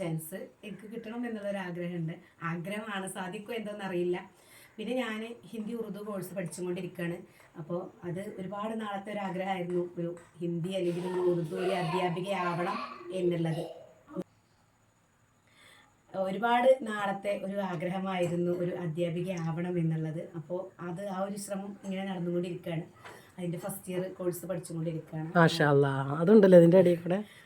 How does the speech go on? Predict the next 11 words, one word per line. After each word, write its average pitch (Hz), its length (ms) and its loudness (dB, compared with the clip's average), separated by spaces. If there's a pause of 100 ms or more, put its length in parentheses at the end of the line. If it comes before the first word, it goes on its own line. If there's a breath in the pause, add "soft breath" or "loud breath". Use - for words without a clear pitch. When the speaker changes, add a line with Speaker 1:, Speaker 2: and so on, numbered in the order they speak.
(100)
Speaker 1:
അപ്പോൾ 175 180 -12
അത് 175 100 -2
Speaker 2:
വിജയിക്കട്ടെ. 170 380 6
Speaker 1:
എല്ലാം 165 140 6
പാടെയാണ്. 262 320 0
അപ്പോൾ 208 140 -8
എനിക്ക് 220 260 -6
കൂടുതൽ 240 260 -2 (140)
സമയങ്ങളൊന്നും 226 580 -4
കിട്ടുന്നില്ല, 190 300 -8 (120)
കൂടുതൽ 190 240 -6